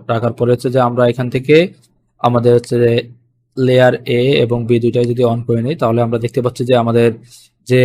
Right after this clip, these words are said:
রিইনফোর্সমেন্ট গুলো যাবে, এগুলোকে আমাদের বটম গুলাকে রেড এবং হচ্ছে টপ গুলাকে ইয়েলো কালার দ্বারা দেখানো হচ্ছে। আমরা এখান থেকে যে কোনো একটা লেয়ার নিব, নেওয়ার পরে হচ্ছে যে আমরা এখান থেকে আমাদের রিভার লোকেশন শোন, এখান থেকে শো টপ বার এবং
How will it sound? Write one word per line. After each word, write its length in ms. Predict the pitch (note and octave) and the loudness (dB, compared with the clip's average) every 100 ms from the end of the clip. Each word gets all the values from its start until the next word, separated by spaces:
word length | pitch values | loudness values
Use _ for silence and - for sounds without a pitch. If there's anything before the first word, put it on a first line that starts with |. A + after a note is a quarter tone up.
| B2 | 4
রিইনফোর্সমেন্ট 560 | B2 A#2+ C#3+ C3 C#3 C3 | 2 -2 -4 -4 -4 -4
গুলো 120 | A#2+ A#2 A2+ | 0 2 2
যাবে, 200 | G#2+ C3 - A2+ | 0 -2 -2 -6
এগুলোকে 380 | A2 A2+ A2+ A#2 A2+ | -2 -2 0 -2 -2
আমাদের 260 | A2+ A2+ A2+ - _ _ _ _ | -2 -2 -4 -6 _ _ _ _
বটম 220 | A#2+ A#2+ A#2+ | 2 2 2
গুলাকে 240 | B2 A#2+ B2 B2 | 0 2 0 0
রেড 140 | C3+ C3+ | 0 0
এবং 100 | A#2 | -4
হচ্ছে 160 | A#2 A#2 | -6 -4
টপ 120 | A#2 A2 | -4 -2
গুলাকে 260 | A#2+ A#2 A#2+ A2+ | -4 -2 0 0
ইয়েলো 220 | A2+ A2+ A#2+ | 0 -2 -2
কালার 200 | A2+ A2 | -4 -2
দ্বারা 180 | A2+ D3 - _ _ A#2 | 0 0 -2 _ _ -6
দেখানো 240 | A2 A2+ G#2+ | -4 -4 -4
হচ্ছে। 200 | - G#2+ - - - _ B2 | -4 -6 -8 -20 -20 _ -4
আমরা 140 | A#2+ A#2+ | 0 0
এখান 140 | B2+ A#2+ | 0 -4
থেকে 160 | B2 - A#2 A#2 | -4 -4 -2 -2
যে 60 | A#2 | 0
কোনো 100 | A#2 | -2
একটা 160 | A#2 C3 A#2+ | -2 -2 0
লেয়ার 160 | A#2+ A#2+ | 0 -2
নিব, 120 | A2+ D#3 | 0 0
নেওয়ার 180 | A#2+ A#2 A#2+ | 0 -2 -2
পরে 120 | A#2+ | -2
হচ্ছে 160 | A#2+ A#2+ | 0 0
যে 40 | A#2+ A#2 | 0 0
আমরা 160 | A#2 A#2 A2+ | 0 0 0
এখান 160 | A#2 A2+ | -4 -6
থেকে 200 | A#2 C3+ D#3+ - - _ - | -2 0 0 -2 -20 _ -10
আমাদের 320 | A#2 A2+ A#2 A#2 - - _ _ - B2 | -4 2 4 2 -2 -16 _ _ -8 0
রিভার 220 | B2 B2+ B2 | 2 4 4
লোকেশন 360 | A#2+ A#2 B2 B2 C3 - | 2 0 0 -2 -6 -6
শোন, 200 | A#2+ A#2+ - - A2+ | -2 -2 -2 -8 -6
এখান 160 | A#2+ A2+ | -4 -2
থেকে 160 | A2+ A2+ A2 - | 0 0 -2 0
শো 100 | B2 A#2+ B2 | 0 2 0
টপ 140 | A#2 A2+ | 0 2
বার 140 | D3+ D#3 | 2 2
এবং 100 | A#2+ | -2